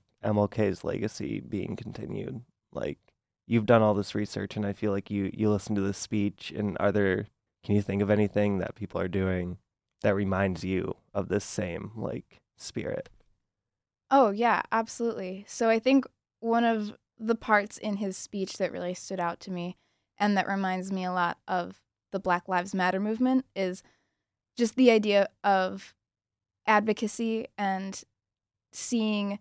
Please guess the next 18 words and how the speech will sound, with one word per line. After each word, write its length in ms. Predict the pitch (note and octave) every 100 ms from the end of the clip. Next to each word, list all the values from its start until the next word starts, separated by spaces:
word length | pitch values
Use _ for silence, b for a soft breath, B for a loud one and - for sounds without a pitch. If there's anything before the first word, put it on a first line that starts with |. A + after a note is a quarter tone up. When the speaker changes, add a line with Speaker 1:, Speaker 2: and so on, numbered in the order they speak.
| _ _ _ _ _ _ _ _ _ G3+
Speaker 2:
wrong 520 | G3+ G3+ F#3+ G3 G3+
and 200 | G3 F#3
seeing 300 | G#3 F#3+ F#3+
brutality 840 | F#3+ F3+ F#3 F#3 F#3 F#3 F#3 F#3 -
and 500 | - F3+ F#3 G2 - _ _ _ _ _ _ _ _ -
making 640 | G#3 G3 F#3+ G3+ F#3+ F#3 -
a 340 | - G#2 A2 - _ _ _ -
concerted 600 | F#3+ - G#3 G3 F#3+ F#3+
effort 400 | F#3+ F#3 F#3+ - -
to 420 | - G3 F#3 G3+ G#3 _ _ _
fix 640 | - G#3 - - - - _
that 440 | G#3+ G3+ F#3 E2+ - _ _ _ _ _ _ _ -
Speaker 1:
And, 100 | A#2+
like, 180 | A2+
Speaker 2:
that 80 | G#3+
Speaker 1:
joining 200 | - A#2
Speaker 2:
system. 380 | A3 G3+ B3 B3+
Speaker 1:
together. 300 | C#4+ - -